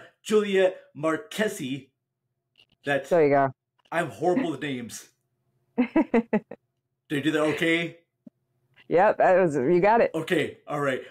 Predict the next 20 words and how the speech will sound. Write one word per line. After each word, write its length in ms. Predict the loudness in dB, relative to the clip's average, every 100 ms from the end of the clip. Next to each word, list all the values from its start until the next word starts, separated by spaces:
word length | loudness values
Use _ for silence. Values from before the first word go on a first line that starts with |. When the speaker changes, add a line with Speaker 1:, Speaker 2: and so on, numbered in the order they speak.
| -6
Speaker 1:
Uh, 280 | -2 0 -2 -6 -16
she's 300 | -8 -6 -6
the 60 |
director 680 | -4 -4 -2 -2 -2 -4 _ _ _
of 480 | 2 4 4 2 -2 -6
an 80 | -8
amazing 580 | -8 -6 -6 -6 -8 -10
film 600 | -4 -2 0 -2 -6 -12 -14
called 320 | -2 0 0 0
I 220 | 0 0
Know 120 | 0
What 220 | -2 -2
You 80 | -4
Need, 500 | -2 0 0 0 -4 -10 _ -6
and 480 | -4 -2 -2 -4 -6
I'm 60 | -8
so 220 | -2 -2
excited 460 | -2 -4 -2 -2
and 80 | -4
happy 580 | -4 -4 -2 -4 -4